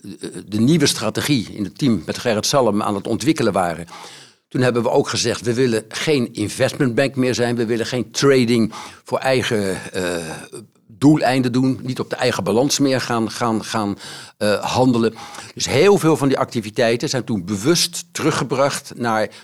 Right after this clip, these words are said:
alleen die activiteiten doen die belangrijk zijn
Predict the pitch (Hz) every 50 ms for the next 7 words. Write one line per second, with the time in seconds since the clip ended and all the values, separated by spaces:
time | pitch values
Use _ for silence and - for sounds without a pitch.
0 | - _ _ _ - 120 131 127 123 135 143 143 131 113 92 90 92 135 170 -
1 | - - 147 - - - 123 - 123 110 - 131 131 123 - 127 113 113 117 113
2 | 110 113 - - - - - - - _ - 110 113 - - - 78 76 107 104
3 | 107 117 139 165 180 165 147 147 139 - - - 139 123 120 123 120 104 107